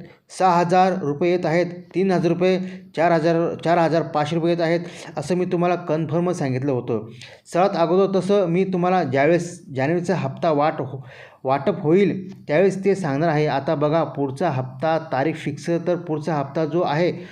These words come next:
म्हणजे जो जानेवारीचा हप्ता आहे, तो तुम्हाला केव्हा येणार त्याची पण माहिती आपण या ठिकाणी पाहणार आहोत. तर बघा, लगेच आपण त्या ठिकाणी पुरावा पाहूया.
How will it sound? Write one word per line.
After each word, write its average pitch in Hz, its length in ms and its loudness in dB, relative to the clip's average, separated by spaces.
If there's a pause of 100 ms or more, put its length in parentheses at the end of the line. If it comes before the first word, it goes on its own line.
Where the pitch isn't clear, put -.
(200)
म्हणजे 147 320 2
जो 165 600 2
जानेवारीचा 160 380 0
हप्ता 156 500 0
आहे, 151 280 0 (580)
तो 202 200 4
तुम्हाला 190 340 4
केव्हा 180 360 2
येणार 170 200 2
त्याची 165 420 0 (200)
पण 170 100 0
माहिती 151 400 0
आपण 151 260 -2
या 151 120 0
ठिकाणी 139 340 -4
पाहणार 131 420 -2
आहोत. 131 340 0 (440)
तर 175 140 2
बघा, 160 340 4 (120)
लगेच 151 360 0
आपण 165 320 0
त्या 170 120 -2
ठिकाणी 151 380 -2
पुरावा 143 460 0
पाहूया. 135 440 -2